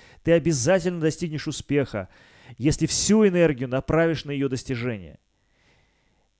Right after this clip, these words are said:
Или «Исключи из своего лексикона слово «невозможно». Если настойчиво работать, шаг за шагом приближаясь к цели, возможно всё».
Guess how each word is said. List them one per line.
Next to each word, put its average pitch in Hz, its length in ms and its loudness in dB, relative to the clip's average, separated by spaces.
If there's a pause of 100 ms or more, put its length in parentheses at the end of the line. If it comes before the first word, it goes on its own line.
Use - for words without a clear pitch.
Или 147 340 2
«Исключи 185 500 -2
из 185 120 -2
своего 175 280 0
лексикона 185 540 -2
слово 160 300 -2
«невозможно». 135 840 -2
Если 175 400 0
настойчиво 151 520 -2
работать, 170 420 2 (120)
шаг 165 380 -2
за 147 140 0
шагом 139 320 -4
приближаясь 127 500 -6
к - 80 -20
цели, 196 500 -2
возможно 139 600 -6
всё». - 500 -4